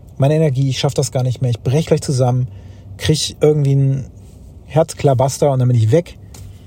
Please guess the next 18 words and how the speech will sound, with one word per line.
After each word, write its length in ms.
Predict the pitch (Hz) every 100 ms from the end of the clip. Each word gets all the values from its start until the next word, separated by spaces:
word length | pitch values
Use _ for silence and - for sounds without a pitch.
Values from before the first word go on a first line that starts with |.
| - - - - - - -
Aber 140 | 117
nein, 340 | 120 123 170 - - - - -
auf 180 | 123 120
den 120 | 120
Trichter, 380 | - 156 165 156
Prozesse 540 | - 123 - 147 156
zu 120 | -
definieren, 320 | 135 131 131 127
bin 120 | 113
ich 120 | 104
sehr, 200 | 120 135
sehr 100 | 123
spät 260 | - 113 -
gekommen. 320 | 107 107 104 - - - - - - - - -
Ich 140 | -
hoffe, 300 | 147 156 165
dass 320 | 151 123 - -
dir 440 | - 143 160 165